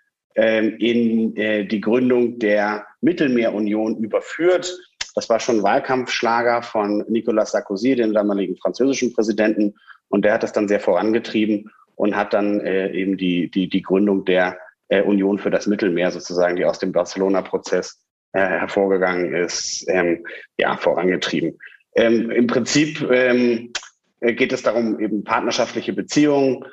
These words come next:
äh, nicht, äh, nicht nur aufzubauen, weil die gibt es natürlich zum Teil schon, sondern vor allem zu intensivieren. Man, man arbeitet sich anhand von drei Arbeitslinien im Wesentlichen lang. Das eine ist sozusagen eine gemeinsame, äh, ja, Area,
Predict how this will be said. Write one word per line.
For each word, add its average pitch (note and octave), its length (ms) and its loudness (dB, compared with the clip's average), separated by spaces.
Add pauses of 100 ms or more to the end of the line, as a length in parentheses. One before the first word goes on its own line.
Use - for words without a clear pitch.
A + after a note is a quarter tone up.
(220)
äh, A2 460 2
nicht, A#2 440 -4
äh, G2+ 140 2
nicht G2+ 180 2
nur D#2+ 120 0
aufzubauen, B2+ 720 2
weil G2+ 140 0
die G#2 80 -4
gibt A#2+ 140 -2
es B2+ 100 -6
natürlich A#2 420 -2
zum - 140 -8
Teil G#2+ 260 2
schon, G#2+ 220 -2
sondern G2+ 180 -4
vor F#2+ 120 -2
allem G2+ 120 -2
zu F#2+ 140 -4
intensivieren. G2+ 640 0 (480)
Man, G#2+ 300 2
man G#2+ 240 2
arbeitet A2+ 420 0
sich A2 140 0
anhand G#2 280 0
von G2+ 220 0
drei F#2+ 220 2
Arbeitslinien A#2+ 680 0
im A2 140 -4
Wesentlichen A2 560 -6
lang. A2+ 240 2
Das G2 140 0
eine A2 240 0
ist - 360 -4 (280)
sozusagen G#2 560 2
eine G2 320 2
gemeinsame, G#2 800 2 (320)
äh, F#2+ 300 0 (180)
ja, E2+ 220 -2
Area, A2 580 2